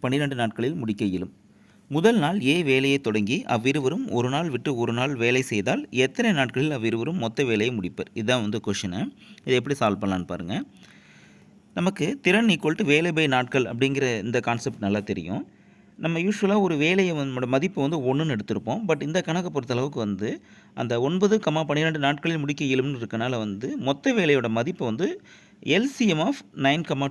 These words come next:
twelve-ன்னு எடுத்துக்குவோம். இப்போ மொத்த வேலைக்கு மதிப்பு என்னன்னு கேட்டிங்கன்னா, ஒன்பதுக்கும் பன்னெண்டுக்கும் மீசியமாக எடுத்தோம்னா அதோட மதிப்பு முப்பத்தாறு. So, அதுவே நம்ம எடுத்துக்குவோம். இப்போ ஏக்கும் பிக்கும் திறன்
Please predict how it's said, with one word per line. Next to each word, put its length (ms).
twelve-ன்னு 320
எடுத்துக்குவோம். 420
இப்போ 200
மொத்த 260
வேலைக்கு 340
மதிப்பு 300
என்னன்னு 240
கேட்டிங்கன்னா, 300
ஒன்பதுக்கும் 420
பன்னெண்டுக்கும் 420
மீசியமாக 380
எடுத்தோம்னா 420
அதோட 240
மதிப்பு 300
முப்பத்தாறு. 600
So, 200
அதுவே 320
நம்ம 160
எடுத்துக்குவோம். 440
இப்போ 140
ஏக்கும் 480
பிக்கும் 420
திறன் 240